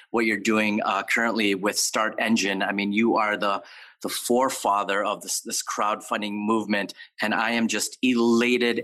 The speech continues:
and delighted and excited. I'm beyond thrilled to be here, always with Elisa and Eric.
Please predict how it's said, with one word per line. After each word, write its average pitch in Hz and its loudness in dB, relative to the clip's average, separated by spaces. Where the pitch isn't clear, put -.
and 101 -2
delighted 113 2
and 127 2
excited. 127 0
I'm 127 2
beyond 143 2
thrilled 127 0
to 92 -10
be 98 -8
here, 98 -2
always 131 2
with 107 -6
Elisa 110 0
and 110 -4
Eric. 107 -2